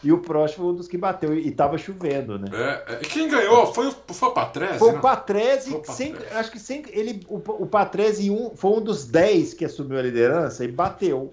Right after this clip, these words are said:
Speaker 2: Ah, ele bateu
Speaker 1: E aí,
Speaker 2: também?
Speaker 1: bateu, só, só que ele conseguiu voltar.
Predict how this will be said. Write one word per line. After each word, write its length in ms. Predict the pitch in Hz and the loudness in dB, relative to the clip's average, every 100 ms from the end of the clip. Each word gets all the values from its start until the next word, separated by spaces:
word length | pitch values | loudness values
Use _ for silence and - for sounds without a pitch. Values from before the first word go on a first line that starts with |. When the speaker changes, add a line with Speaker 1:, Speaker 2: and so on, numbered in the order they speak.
| - - | -10 0
Speaker 2:
Ah, 120 | 240 | 2
ele 100 | 233 | 6
bateu 340 | 220 - 226 | 6 4 2
Speaker 1:
E 20 | |
aí, 60 | 247 | 2
Speaker 2:
também? 380 | 180 190 214 123 - | 0 -6 -10 -12 -2
Speaker 1:
bateu, 440 | 233 233 226 190 | -2 0 0 0
só, 300 | - 233 233 | 0 -2 -2
só 240 | - 226 240 | -2 -2 -2
que 100 | 262 | -4
ele 120 | 269 | -6
conseguiu 360 | 247 202 208 | -4 -4 -6
voltar. 680 | 208 254 349 294 185 196 | -4 -4 -2 0 0 -2